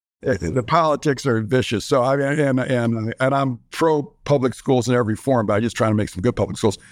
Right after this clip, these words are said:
But where, where I'm really active now and my major thing, and I hope your listeners, uh, do pay attention to it, is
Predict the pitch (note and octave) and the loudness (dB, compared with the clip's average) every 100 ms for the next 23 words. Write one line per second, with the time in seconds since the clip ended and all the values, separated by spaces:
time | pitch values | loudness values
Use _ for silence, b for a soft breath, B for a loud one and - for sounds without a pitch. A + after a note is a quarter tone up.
0 | B - D#3+ E3 D#3 - D3 D3+ C#3+ D#3 | B 0 2 4 2 2 2 2 2 2
1 | G#3+ F#3+ D#3+ D#3 B2 A2+ C#3 D3 B2+ A#2 | 2 2 0 -2 -4 0 2 2 0 0
2 | A2+ A2+ B2+ A#2+ A2 - C#3 A#2 G#2+ G#2 | 0 0 0 0 -4 -2 0 2 0 0
3 | C3+ A2+ A2 A2+ - G#2+ F#2 F#2 F#2 F2 | 0 0 2 0 0 0 2 2 2 0
4 | - - _ - A#2+ A#2+ G#2+ - G#2 G2 | -4 -14 _ 0 0 2 0 2 0 0
5 | G#2+ A2 G2+ | 0 2 0